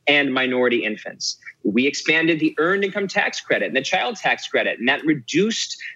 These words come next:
various measures of poverty among both white and non-white Americans. And that was really good for increasing longevity, uh, in, in low-income areas. But we're not doing it enough. We still don't have perfectly universal health care. We still have the most inequality in the O E C D.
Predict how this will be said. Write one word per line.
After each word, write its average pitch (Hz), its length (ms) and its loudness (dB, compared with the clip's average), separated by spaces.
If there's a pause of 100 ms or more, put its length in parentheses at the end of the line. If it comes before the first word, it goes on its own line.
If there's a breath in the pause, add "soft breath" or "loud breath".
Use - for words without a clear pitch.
various 175 420 2
measures 170 340 0
of 185 140 -6
poverty 175 580 -2
among 120 400 -2 (220)
both 123 240 2
white 131 340 0
and 165 220 0
non-white 170 460 0
Americans. 117 480 -2
And 143 120 2
that 233 200 0
was 143 180 2
really 139 240 4
good 117 220 2
for 147 80 -4
increasing 127 360 0
longevity, 110 640 0 (300 loud breath)
uh, 120 300 0
in, 123 360 0
in 120 260 0
low-income 120 460 0
areas. 95 520 2 (220 loud breath)
But 165 120 2
we're 190 100 2
not 196 320 -2
doing 202 260 4
it 180 100 2
enough. 196 400 -2 (180)
We 180 80 2
still 214 240 2
don't 202 180 -4
have 185 420 0
perfectly 151 340 0
universal 120 420 0
health 113 260 0
care. 104 140 2
We 120 100 0
still 185 340 0
have 196 500 0 (260 loud breath)
the 151 60 2
most 156 280 2
inequality 143 600 0
in 117 80 -4
the 123 160 -2
O 123 100 4
E 123 80 2
C 117 240 -2
D. 131 320 4